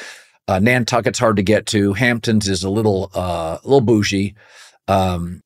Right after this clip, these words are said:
I like some Rhode Island beaches. So I go there a lot. <laughs> And this little town,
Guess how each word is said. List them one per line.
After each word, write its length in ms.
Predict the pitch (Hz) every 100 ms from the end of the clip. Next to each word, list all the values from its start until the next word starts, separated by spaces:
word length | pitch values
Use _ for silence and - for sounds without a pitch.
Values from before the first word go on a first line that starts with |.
| _
I 80 | 110
like 220 | 110 104
some 240 | - 101
Rhode 180 | 107 104
Island 340 | 98 104 110 101
beaches. 520 | 107 107 113 117 - _ - - - - _
So 600 | - - 113 104 98 95 - _ _ -
I 160 | 123
go 220 | 117 120 113
there 240 | 117 113
a 100 | 107
lot. 480 | 101 98 104 123 - _ _ _ _
<laughs> 80 | 131 - 113 90 90 - 143 113
And 120 | 107
this 160 | 110 -
little 180 | 123 95
town, 560 | 139 135 104 92 95